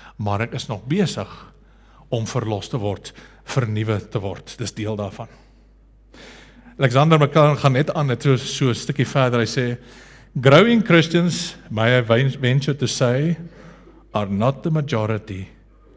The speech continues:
of professing Christians." Dit het my nogal aangestaar, jy weet, hy skryf dit oor honderd jaar terug. Dat groeiende Christen,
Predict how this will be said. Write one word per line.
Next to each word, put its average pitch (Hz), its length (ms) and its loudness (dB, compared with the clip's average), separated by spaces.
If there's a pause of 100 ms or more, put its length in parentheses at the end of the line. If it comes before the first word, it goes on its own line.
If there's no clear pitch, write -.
(140)
of - 180 -10
professing - 640 -6
Christians." - 760 -14 (1300)
Dit 107 100 -4
het 104 40 -8
my 110 80 -2
nogal 113 280 -2
aangestaar, 117 540 -4
jy 107 60 -8
weet, 104 140 -6
hy 117 60 -6
skryf 110 260 -8
dit 113 120 -12
oor 113 140 -8
honderd 101 320 -10
jaar 95 200 -10
terug. 98 240 -12 (1600)
Dat 113 260 -2
groeiende 180 600 0
Christen, 101 560 -6